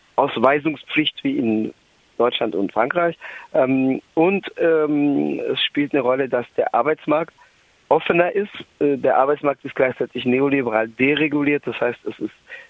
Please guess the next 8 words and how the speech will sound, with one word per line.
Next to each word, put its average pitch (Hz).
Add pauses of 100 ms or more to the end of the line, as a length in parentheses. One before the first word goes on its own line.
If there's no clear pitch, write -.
(120)
äh, 90
leichter 107
möglich 156
für -
Arbeitgeber, 131 (220)
Menschen 131
mit 123
langen, 147